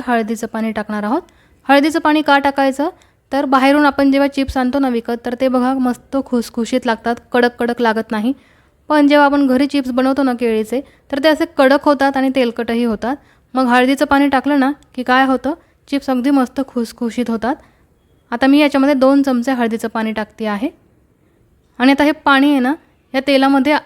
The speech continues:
आवाज करतं, चरचर चरचर आवाज करतं. मग जोपर्यंत हा आवाज येतोय ना, तोपर्यंत हे चिप्स आणखी तळायचे.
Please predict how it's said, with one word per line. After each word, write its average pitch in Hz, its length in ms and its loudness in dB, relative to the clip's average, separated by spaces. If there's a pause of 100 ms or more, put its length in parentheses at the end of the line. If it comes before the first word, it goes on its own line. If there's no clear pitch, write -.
आवाज 277 300 4
करतं, 214 300 -4
चरचर 240 400 -4
चरचर 233 340 -6
आवाज 220 320 -2
करतं. 202 280 -8
मग 226 280 -4
जोपर्यंत 285 500 2
हा 262 180 2
आवाज 262 260 0
येतोय 269 240 0
ना, 240 120 -2 (100)
तोपर्यंत 262 440 0
हे 254 100 -2
चिप्स 254 240 -8
आणखी 240 340 -6
तळायचे. 240 420 -2